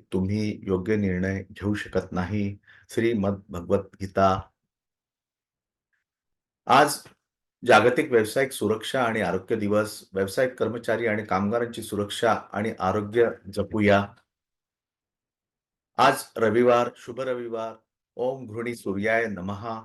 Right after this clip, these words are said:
सूर्यदेवाची भक्ती करा मनापासून अन मुक्ती मिळवा संकटापासून. सूर्यदेवताला प्रसन्न ठेवण्याकरिता सूर्याला अर्घ्य देणे म्हणजे जल देणे होय. उगवत्या सूर्याला पूर्व दिशामध्ये जल अर्पित केल्याने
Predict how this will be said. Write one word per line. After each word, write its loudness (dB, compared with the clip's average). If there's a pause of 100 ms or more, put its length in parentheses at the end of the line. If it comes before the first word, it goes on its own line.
(280)
सूर्यदेवाची 0
भक्ती -10
करा -4 (140)
मनापासून -10 (420)
अन -6 (240)
मुक्ती -8
मिळवा -6
संकटापासून. -4 (500)
सूर्यदेवताला 2
प्रसन्न -6
ठेवण्याकरिता -4 (380)
सूर्याला -4
अर्घ्य -4
देणे -4
म्हणजे -6
जल -2
देणे 2
होय. -2 (440)
उगवत्या 0
सूर्याला 2
पूर्व -4
दिशामध्ये -8
जल -4
अर्पित -4 (100)
केल्याने -2